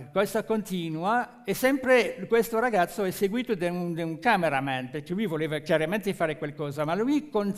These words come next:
non si aspettava che a un certo momento la polizia arriverebbe per dire, "Questo è vietato,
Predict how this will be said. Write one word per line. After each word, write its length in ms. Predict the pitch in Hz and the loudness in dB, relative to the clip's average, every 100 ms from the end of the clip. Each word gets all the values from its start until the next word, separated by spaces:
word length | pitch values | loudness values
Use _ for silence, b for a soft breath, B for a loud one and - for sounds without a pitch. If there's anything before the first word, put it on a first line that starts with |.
| - | -4
non 260 | 180 240 | 0 0
si 140 | 233 226 | 2 0
aspettava 760 | 196 302 - 208 139 143 185 | 0 -4 -4 -2 -2 0 0
che 120 | 185 | 0
a 60 | 180 | -2
un 80 | 190 | 0
certo 280 | 233 254 247 | -2 -2 0
momento 500 | 247 170 143 143 196 | 0 0 -2 -2 2
la 140 | 202 | 2
polizia 1040 | 240 247 208 185 143 131 151 170 - - | 2 -2 -2 -6 -6 -4 -4 -4 -10 -12
arriverebbe 720 | - 175 233 277 214 160 190 | 0 4 6 6 6 4 2
per 200 | 208 269 | 6 6
dire, 480 | 208 220 208 208 - | 6 6 6 4 0
"Questo 260 | - 285 311 | 0 2 4
è 60 | 196 | 4
vietato, 600 | 175 214 135 - 143 | 4 2 2 -2 -12